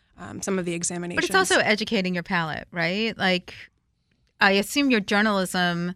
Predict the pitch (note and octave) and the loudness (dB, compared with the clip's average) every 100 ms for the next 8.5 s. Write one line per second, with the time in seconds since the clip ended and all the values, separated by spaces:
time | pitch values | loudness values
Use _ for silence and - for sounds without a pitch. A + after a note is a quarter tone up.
0 | - _ _ - - G3+ F#3+ - G3+ F3+ | -10 _ _ -4 2 2 2 0 -2 0
1 | F#3 F3 E3+ - F3+ E3+ E3+ E3+ F3 E3 | 0 0 0 -2 0 0 -2 -4 -6 -4
2 | G3 F#3 F#3 E3+ F3 E3+ E3 G3+ F3+ E3 | -2 -2 0 -4 -6 -6 -4 -4 -4 -4
3 | - F#3 F3 F3+ F3 F3 - _ _ _ | -4 2 4 4 2 0 -6 _ _ _
4 | F#3+ F#3+ F#3 F#3 F3 D#3+ - F3+ E3 E3 | 0 4 6 6 4 0 -2 0 2 0
5 | D#3 D3+ D3+ F#3 - - F3+ F#3 G#3 A3 | -2 -2 -4 -6 -6 -4 0 0 0 0
6 | G3 - G3 - B3+ C#4+ - G3+ F3 F3 | 0 0 -2 0 0 0 2 2 4 2
7 | D#3+ D3+ C#3+ - - - - G3 G#3 - | 2 0 -2 -4 -8 -10 -10 -10 -10 -14
8 | _ - F#3 E3+ F3 | _ 0 2 2 0